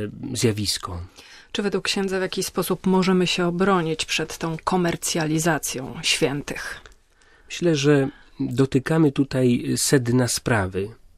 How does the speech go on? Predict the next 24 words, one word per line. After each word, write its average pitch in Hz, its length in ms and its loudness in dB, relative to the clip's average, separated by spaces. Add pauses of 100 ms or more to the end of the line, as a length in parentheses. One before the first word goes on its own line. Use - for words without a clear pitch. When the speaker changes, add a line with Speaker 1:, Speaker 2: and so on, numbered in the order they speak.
(240)
Speaker 1:
Przypominam 127 540 6
sobie, 123 300 0
jak - 580 -8 (300)
w - 120 -20
czasie 107 420 2 (220)
kolędy 120 580 4
ludzie 120 440 0 (100)
nie 127 300 2
jeden 127 320 6
raz 127 340 2
pokazywali 120 640 2
mi 117 160 4
z 110 160 -2
dumą 123 440 6
jakieś 107 460 -2
stare 127 420 2
wydanie 117 520 2 (580)
żywotów 127 600 2
świętych. 95 760 -2 (500)
Dla 120 180 0
ich 110 180 -6
dziadków 123 480 2
czy 110 280 0
pradziadków, 113 840 0